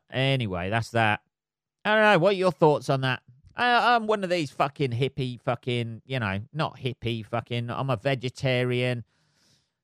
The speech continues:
Don't eat meat. Yes, I eat fucking cheese. Well, don't they fucking beat up the cows to get cheese and fucking kick 'em in the tit or whatever? Well, possibly, but I like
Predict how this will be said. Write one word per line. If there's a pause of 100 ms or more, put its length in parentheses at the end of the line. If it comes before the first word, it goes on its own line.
(140)
Don't
eat
meat.
Yes,
I
eat
fucking
cheese.
Well,
don't
they
fucking
beat
up
the (100)
cows
to
get (220)
cheese
and
fucking (120)
kick
'em
in
the
tit
or
whatever?
Well,
possibly,
but
I
like